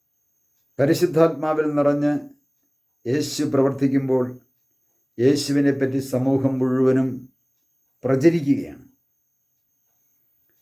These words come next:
സമൂഹം മുഴുവൻ അറിഞ്ഞുകൊണ്ടിരിക്കുന്നു. ജനം ഒരുപക്ഷെ ഒഴുകിക്കൊണ്ടിരിക്കുന്നു.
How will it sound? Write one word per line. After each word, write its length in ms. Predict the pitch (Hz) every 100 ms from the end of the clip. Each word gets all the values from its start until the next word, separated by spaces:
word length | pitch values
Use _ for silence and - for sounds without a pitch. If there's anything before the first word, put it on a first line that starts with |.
| _ _ _ _ _ _ _ -
സമൂഹം 320 | 143 180 185 180
മുഴുവൻ 240 | 180 170 165
അറിഞ്ഞുകൊണ്ടിരിക്കുന്നു. 840 | 170 175 165 151 143 127 127 123 123 - _ _ _ _ _ _ 117 131
ജനം 240 | 147 165 165
ഒരുപക്ഷെ 340 | 156 151 151 143
ഒഴുകിക്കൊണ്ടിരിക്കുന്നു. 840 | 139 151 151 135 120 95 85 -